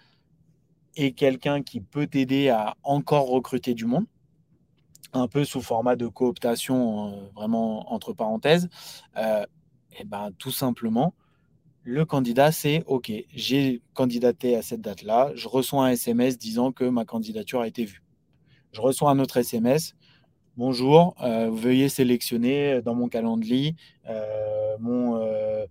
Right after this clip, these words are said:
euh, un créneau pour notre premier entretien. » Ok, entretien validé, euh, euh, tu fais un petit feedback qu'il reçoit,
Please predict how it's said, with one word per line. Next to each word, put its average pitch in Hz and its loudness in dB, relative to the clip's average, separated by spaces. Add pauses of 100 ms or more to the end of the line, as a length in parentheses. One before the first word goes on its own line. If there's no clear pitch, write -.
(320)
euh, 113 -8
un 131 -4
créneau 127 2
pour 131 0
notre 123 0
premier 123 0
entretien. » 120 -4 (880)
Ok, 139 -8 (180)
entretien 139 -2
validé, 123 4 (360)
euh, 107 -2 (380)
euh, 117 -2
tu 147 -2
fais 151 2
un 139 4
petit 131 -2
feedback 120 4
qu'il 127 -2
reçoit, 123 2